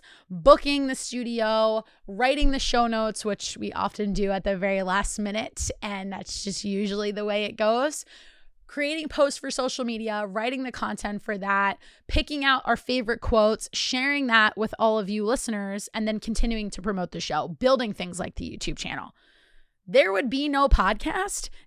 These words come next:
if we didn't have an appreciation for all of the meat and potatoes that go into creating it. Much in the same way that when it comes to a desired goal that you have, like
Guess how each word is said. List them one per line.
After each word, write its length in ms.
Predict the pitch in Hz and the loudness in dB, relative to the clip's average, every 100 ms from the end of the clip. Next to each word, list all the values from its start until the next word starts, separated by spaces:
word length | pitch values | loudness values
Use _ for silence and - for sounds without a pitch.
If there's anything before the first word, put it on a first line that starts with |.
| - | -4
if 260 | 247 277 - | -2 -2 -4
we 140 | 233 | -6
didn't 360 | 180 240 240 269 | -2 -2 -2 -6
have 280 | 226 240 214 | -10 -10 -10
an 80 | 214 | -12
appreciation 880 | - 285 285 - 277 214 - 208 208 | -10 -6 -6 -4 -2 -2 -2 -8 -6
for 400 | 208 190 190 196 - _ _ _ | -4 -4 -4 -8 -14 _ _ _
all 260 | 214 294 320 | 0 2 2
of 200 | 330 220 | -2 -2
the 60 | |
meat 260 | 240 220 269 | -2 -2 -2
and 100 | 269 | 0
potatoes 640 | - - 226 202 196 180 - | 0 2 2 4 2 0 -2
that 180 | 220 202 | -4 -4
go 160 | 190 196 | -4 -6
into 220 | 190 196 | -8 -6
creating 420 | - - 120 - | -6 -8 -12 -14
it. 120 | - - - - | -16 -18 -20 -10
Much 420 | 196 220 240 - | -4 0 0 -2
in 120 | 349 | -6
the 100 | 339 | -4
same 300 | 320 285 285 | -4 -2 -2
way 420 | 285 349 247 220 240 - _ _ _ _ _ | 2 4 4 4 -2 -14 _ _ _ _ _
that 160 | - - | -4 -4
when 140 | 226 | -4
it 120 | 254 - | -6 -4
comes 340 | 311 311 - | -4 -2 -6
to 240 | - 240 214 | -4 -4 -2
a 100 | 220 | -6
desired 640 | 185 214 190 220 240 247 | -6 -4 2 2 2 -2
goal 180 | 233 240 | 0 0
that 140 | 196 | 0
you 140 | 180 175 | -6 -8
have, 360 | 156 165 165 - - | -4 -4 -4 -10 -2
like 320 | 233 208 | 0 0